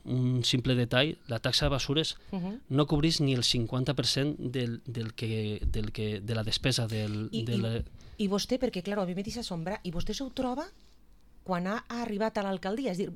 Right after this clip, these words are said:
Speaker 2: no, no els havien presentat mai els comptes?
Speaker 1: La liquidació se fa, sí, amb posterioritat, i és on, on tots veiem, eh, el forat, per dir d'alguna forma, que s'ha creat durant molts anys. També te tinc que dir que si els meus companys de l'anterior legislatura, durant quatre anys,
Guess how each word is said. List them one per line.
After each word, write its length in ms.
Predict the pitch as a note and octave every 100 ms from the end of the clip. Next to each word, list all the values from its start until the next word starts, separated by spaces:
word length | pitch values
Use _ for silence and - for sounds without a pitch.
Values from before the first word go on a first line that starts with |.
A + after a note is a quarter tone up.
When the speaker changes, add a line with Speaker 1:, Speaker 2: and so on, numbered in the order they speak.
| D#3
Speaker 2:
no, 180 | G3+ -
no 200 | G3+ B3
els 100 | D#4
havien 260 | B3 A3
presentat 380 | F#3 F3+ E3+ E3+
mai 200 | F3 E3+
els 200 | D#3+ -
comptes? 340 | E3 F3+ D4+ F4 - - - - -
Speaker 1:
La 220 | - D3 C#3+
liquidació 480 | C3 C3+ C3+ D3+
se 140 | C3+ E3+
fa, 340 | - C#3 D3
sí, 220 | - B2+
amb 280 | A2+ A2+ G#2+
posterioritat, 800 | B2+ - A#2+ G#2+ G#2 F#2+ G#2+ - - -
i 140 | A2+
és 160 | A2+ -
on, 260 | B2+ C3
on 360 | A2+ A2+ A2 G#2+ -
tots 240 | A2 G#2+
veiem, 460 | A#2 A2+ A#2 C3 C#3+
eh, 480 | A#2+ A2+ G#2+ G#2+ G#2+ - - - - - - -
el 160 | C3
forat, 400 | A#2 B2 A#2 B2 - -
per 120 | A2+
dir 60 | A#2
d'alguna 280 | A2 A#2 A#2
forma, 340 | A#2+ A2+ B2+
que 100 | C3+
s'ha 180 | B2+ A2+
creat 220 | A2+ A2+ A2+
durant 220 | B2+ A#2+
molts 200 | A2+ G2+
anys. 180 | A2+ A#2 - - - -
També 200 | B2 B2
te 120 | B2+
tinc 180 | C3 B2+
que 100 | A#2+
dir 200 | B2+ D3 - - - -
que 120 | C3
si 180 | - A#2+
els 180 | G#2+ G2+
meus 200 | A2 -
companys 340 | A2 G#2 A2
de 80 | G#2+
l'anterior 560 | G#2+ G#2+ G#2+ G#2+ G#2+ G#2
legislatura, 580 | G#2 A2 G#2+ G#2+ A2+ A2
durant 200 | G#2+ A2
quatre 300 | A2 G#2+ A#2
anys, 280 | B2+ -